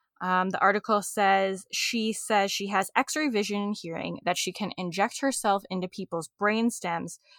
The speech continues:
to revive them, and she can hear tectonic plates moving. <laughs> All right. Um, also <laughs> says, believing she is part human, part extraterrestrial, as well as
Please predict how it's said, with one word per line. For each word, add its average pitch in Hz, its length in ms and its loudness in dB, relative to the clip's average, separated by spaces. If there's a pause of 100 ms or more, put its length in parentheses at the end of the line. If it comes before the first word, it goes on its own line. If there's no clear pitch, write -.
(140)
to - 100 -6
revive 190 460 4
them, 160 300 -2 (280)
and 170 160 -6
she 175 120 -8
can 180 120 -6
hear 220 280 0
tectonic - 720 -4 (160)
plates - 400 -6 (100)
moving. - 480 -8 (600)
<laughs> - 580 -20
All 165 160 -8
right. 320 380 -12 (340)
Um, 190 420 2
also 226 280 4
<laughs> - 0 -
says, 240 520 4 (1080)
believing 254 400 6
she 262 160 2
is 247 100 2
part 208 320 4
human, 269 480 4 (260)
part 269 280 6
extraterrestrial, 196 920 0
as 180 200 0
well 190 320 4
as 175 240 2